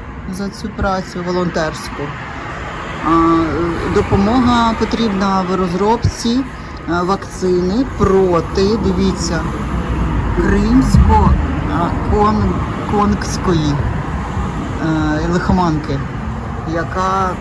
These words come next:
смертельна. І, на жаль, вона поширюється. І потрібні ті,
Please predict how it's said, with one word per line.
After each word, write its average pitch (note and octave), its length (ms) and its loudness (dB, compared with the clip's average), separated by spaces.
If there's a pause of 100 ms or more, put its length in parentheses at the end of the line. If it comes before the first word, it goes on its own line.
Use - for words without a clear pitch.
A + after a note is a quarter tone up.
(200)
смертельна. E3+ 880 -4 (1900)
І, F3 40 2
на F#3 300 2
жаль, F3+ 240 2 (140)
вона E3+ 240 4
поширюється. F3+ 800 2 (720)
І - 20 0
потрібні F3+ 560 2
ті, G3+ 200 0